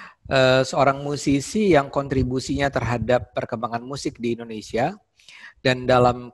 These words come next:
kampanye Indonesia di dunia internasional itu sudah sangat kita kenal bersama. Nah, yang menarik adalah,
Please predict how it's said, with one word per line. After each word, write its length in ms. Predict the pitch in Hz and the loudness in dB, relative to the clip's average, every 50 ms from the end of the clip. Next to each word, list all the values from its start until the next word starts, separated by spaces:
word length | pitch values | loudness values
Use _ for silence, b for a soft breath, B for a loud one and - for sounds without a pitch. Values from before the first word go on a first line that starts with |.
| - | -4
kampanye 1040 | - 123 123 127 127 - 139 135 139 139 143 151 151 147 139 135 127 120 117 113 113 110 _ _ _ _ _ _ - _ _ - | -2 -2 -2 -2 0 2 4 4 4 2 -2 -2 -2 0 0 0 -2 -4 -6 -10 -12 -16 _ _ _ _ _ _ -20 _ _ -8
Indonesia 640 | - 151 143 139 139 131 131 127 113 - - 131 120 | -6 -6 -4 -6 -8 -8 -8 -8 -6 -2 0 0 0
di 400 | 117 107 113 120 117 113 117 113 | 0 -2 -4 -6 -6 -6 -6 -8
dunia 240 | 117 135 131 127 127 | -8 -8 -6 -6 -6
internasional 720 | 123 123 123 123 113 113 - 120 110 120 127 139 139 143 - B B B B B B B B - | -8 -8 -8 -10 -10 -10 -12 -14 -8 -4 -2 -2 -2 -2 -4 B B B B B B B B -12
itu 160 | - 196 190 | -8 -6 -6
sudah 240 | - - - 135 127 | -4 -2 -2 0 0
sangat 320 | - - 117 117 117 - | 0 -2 -2 -4 -6 -6
kita 160 | 123 110 - | -6 -4 -4
kenal 320 | 107 - 113 104 107 107 104 | -6 -6 -6 -8 -8 -8 -8
bersama. 480 | - 107 - 120 117 117 107 92 - - _ _ _ _ - _ _ _ _ _ _ _ _ _ B B B B B B B B | -10 -10 -6 -6 -6 -6 -6 -10 -10 -12 _ _ _ _ -20 _ _ _ _ _ _ _ _ _ B B B B B B B B
Nah, 160 | - 151 156 | -2 0 0
yang 160 | 170 175 180 | 0 0 2
menarik 320 | 196 220 226 202 185 180 - | 4 4 6 6 4 4 2
adalah, 560 | 143 120 120 113 120 139 147 - - - | 2 2 4 6 6 6 4 2 -4 -14